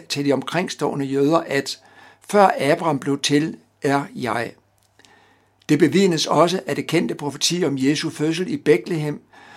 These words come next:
hvor der lige, øh, hvor lige efter i det samme vers står, at hans udspring er for fordum fra evighedsdage.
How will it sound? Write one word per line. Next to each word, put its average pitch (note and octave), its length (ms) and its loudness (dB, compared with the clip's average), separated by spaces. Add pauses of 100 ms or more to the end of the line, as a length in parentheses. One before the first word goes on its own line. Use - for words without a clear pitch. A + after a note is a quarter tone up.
(140)
hvor D3+ 140 4
der D3 120 2
lige, G#3 440 0 (360)
øh, D3 340 0 (440)
hvor E3 120 2
lige G3+ 280 0
efter F3 320 2
i - 140 2
det D3 140 0
samme D3+ 300 2
vers C#3+ 200 2
står, D3 460 4 (340)
at C#3+ 160 -2
hans C#3+ 240 -4
udspring D#3 540 4
er D3 140 0
for D3+ 160 -6
fordum D3 600 0 (200)
fra - 220 -6
evighedsdage. C3+ 960 -4